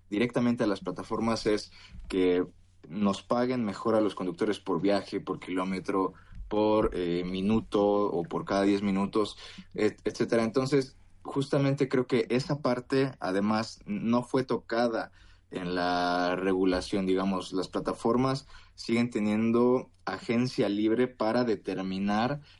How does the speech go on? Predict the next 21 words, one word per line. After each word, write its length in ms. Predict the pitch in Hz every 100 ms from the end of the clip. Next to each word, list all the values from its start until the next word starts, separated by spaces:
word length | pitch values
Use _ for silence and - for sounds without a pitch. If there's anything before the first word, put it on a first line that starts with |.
| -
cuánto 320 | - 131 151 127
van 120 | 120
a 60 |
cobrar 280 | 120 101 107
a 40 | 107
los 160 | 92
usuarios 400 | 95 110 117 123 -
y 180 | 143 -
cuánto 420 | - 120 131 143
nos 160 | 110 95
van 140 | 101
a 80 | 101
pagar 220 | 87 92
a 40 | 95
nosotros. 320 | 101 135 107
Creo 160 | 120 123
que 80 |
eso 140 | 131 131
es 80 | 131
algo 240 | 120 127
que 240 | 113 98